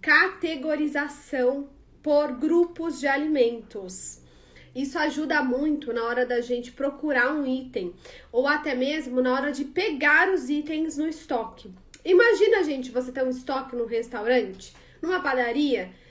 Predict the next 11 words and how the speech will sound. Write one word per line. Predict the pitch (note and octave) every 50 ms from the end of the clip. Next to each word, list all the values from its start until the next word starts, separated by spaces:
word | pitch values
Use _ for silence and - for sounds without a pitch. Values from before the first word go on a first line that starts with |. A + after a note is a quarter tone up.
| - - _ _ _ -
numa | - A#3+ C4+ D4 D#4 E4 D#4+ D#4 D#4+ D4+ - -
pizzaria, | - F4 D#4 - - - E4+ C4+ F4 B3+ D#4 D4+ C4+ G#3+
que | -
são | - - C4+
estabelecimentos | B3+ B3+ B3+ B3+ B3 B3 A#3+ A#3+ A#3+ - C4 B3 B3+ B3+ B3+ B3+
que | - -
têm | C#4+ E4+ E4+ F#4 F#4+ F4+ F4+
muitos | F#4 F#4 F4+ G4 G#4 G#4 - - A4+ A4+ G#4 G4 -
itens, | - - C4+ B3+ C4 B3+ B3+ - C4+ B3 C#4+ F4 E4+ - - - - _ - _ _ _ _ - - _ _ _ - _ _ - - -
e | B3+ C4+ C#4
você | B3 D4 D4 D4+ - - - D#4 B3+ B3+ C4+ D4+